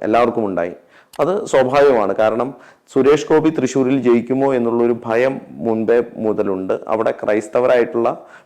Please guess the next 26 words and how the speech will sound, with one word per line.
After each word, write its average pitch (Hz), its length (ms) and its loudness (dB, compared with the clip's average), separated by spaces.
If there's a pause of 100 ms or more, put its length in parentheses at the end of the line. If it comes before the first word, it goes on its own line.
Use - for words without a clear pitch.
പുരോഹിതന്മാരുടെയും 120 1000 2
സാന്നിധ്യവും 107 680 -2 (480)
ക്രൈസ്തവരെ 135 500 4
ഒരുപാട് 139 460 6
പൊക്കിക്കൊണ്ടുള്ള 123 560 0
മോദിയുടെ 113 440 2
പ്രസംഗവും 104 640 0
എല്ലാം. 101 260 -2 (600)
ശരിക്കും 135 300 0
പറഞ്ഞാൽ 127 320 2 (100)
തൃശ്ശൂരിൽ 135 360 2
വാല് 123 360 2
മുറിയുമോ 127 380 0
എന്നുള്ളൊരു 120 320 0
പേടി 110 420 0 (400)
രണ്ട് 123 380 -2
മുന്നണികൾക്കും 101 580 -2
ഉണ്ട്. 85 180 -8 (640)
അപ്പോ - 440 2
അതിൻ്റെ 151 260 4
അകത്ത് 165 220 2
കിട്ടിയ 151 380 4 (720)
ഏക 131 320 4
ഇര 120 280 4 (360)
നമ്മളുടെ 110 300 -2
ശോഭനയാണ്. 98 640 -2